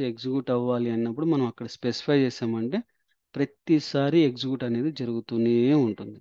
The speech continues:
ఎక్కడ కూడా ప్రాబ్లం ఉండదు. ఇది another example. అంటే another, ఆ, మెయిన్, ఆ, మెయిన్ పాయింట్ అనమాట. ఓకే.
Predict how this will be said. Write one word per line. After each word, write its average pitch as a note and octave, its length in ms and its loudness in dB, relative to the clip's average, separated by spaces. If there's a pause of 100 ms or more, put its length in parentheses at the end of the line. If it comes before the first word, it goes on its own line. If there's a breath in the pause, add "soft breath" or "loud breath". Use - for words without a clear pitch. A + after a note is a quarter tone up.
(160)
ఎక్కడ - 640 -2
కూడా A#2+ 240 2
ప్రాబ్లం G#2+ 420 -2
ఉండదు. F#2+ 300 -8 (500 soft breath)
ఇది C3+ 240 6 (200)
another B2 320 2
example. G#2+ 560 -4
అంటే B2 240 -4
another, B2 360 2 (560)
ఆ, A2 80 -6 (420)
మెయిన్, C3 300 6 (160)
ఆ, G#2+ 120 -6 (1200)
మెయిన్ B2 260 4
పాయింట్ G#2 300 -2
అనమాట. F#2+ 320 -8 (220)
ఓకే. A2+ 220 -8